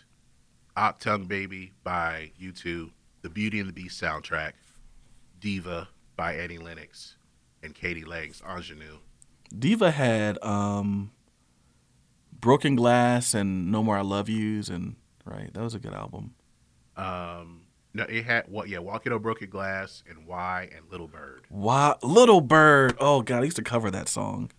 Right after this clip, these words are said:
Speaker 2: Why is a gr-, that's a, that's a good album. That's a good album.
Speaker 1: Yeah.
Speaker 2: Achtung Baby with Brian Eno and Steve Lillywhite as producers. They, that's their,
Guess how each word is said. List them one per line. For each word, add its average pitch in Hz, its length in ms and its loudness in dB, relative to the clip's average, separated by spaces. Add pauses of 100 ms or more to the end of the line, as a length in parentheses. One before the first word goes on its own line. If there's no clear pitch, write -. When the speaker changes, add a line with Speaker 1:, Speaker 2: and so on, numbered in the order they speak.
(480)
Speaker 2:
Why 120 340 8
is 110 120 4
a 107 40 2
gr-, 98 180 -4
that's 131 260 2
a, 107 200 2 (840)
that's 127 240 2
a 139 60 4
good 107 180 2
album. 104 480 0
That's 101 180 -4
a 107 40 -6
good 98 160 -4
album. 92 400 -6 (120)
Speaker 1:
Yeah. 67 200 -20 (720)
Speaker 2:
Achtung 165 500 6
Baby 135 460 6 (340)
with 107 240 2
Brian 135 260 8
Eno 135 220 6
and 113 80 4
Steve 123 220 4
Lillywhite 107 420 4
as 101 100 -2
producers. 90 680 -4 (460)
They, 151 240 6
that's 135 400 8
their, 131 160 4